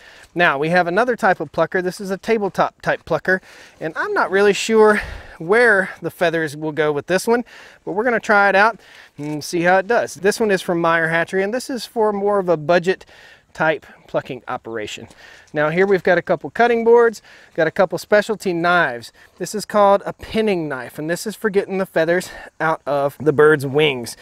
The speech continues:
We have a couple paring knives. This is the killing knife. These are t-, two paring knives, butcher knife of some sort. Don't, if you're a chef, correct me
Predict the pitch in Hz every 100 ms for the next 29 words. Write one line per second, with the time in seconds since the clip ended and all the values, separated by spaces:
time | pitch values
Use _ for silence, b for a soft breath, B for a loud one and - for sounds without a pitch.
0 | B B - 165 160 - 190 175 156 226
1 | 220 220 214 208 214 202 - 190 180 151
2 | 131 - 240 269 269 269 349 - B B
3 | B 170 170 151 - - 233 - 226 220
4 | 208 202 202 - - B 156 202 202 185
5 | 185 185 - B B B B 151 135 180
6 | 170 - 165 170 127 156 - _ B B
7 | 139 180 190 - 202 208 - - B B
8 | - 185 175 196 185 180